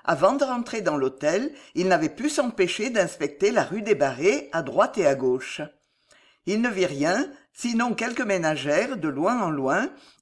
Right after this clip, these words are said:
et rentra convaincu que, jusqu'au soir du moins, nul ne songerait à venir l'inquiéter. Le lendemain, il aurait quitté Paris pour se rendre à Orléans,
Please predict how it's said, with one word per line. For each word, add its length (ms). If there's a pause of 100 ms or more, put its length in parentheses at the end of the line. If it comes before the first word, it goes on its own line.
et 80
rentra 360
convaincu 960
que, 240
jusqu'au 380
soir 320
du 100
moins, 400 (420)
nul 300
ne 80
songerait 640
à 60
venir 320
l'inquiéter. 720 (840)
Le 140
lendemain, 640 (160)
il 120
aurait 180
quitté 320
Paris 340
pour 220
se 100
rendre 300
à 140
Orléans, 580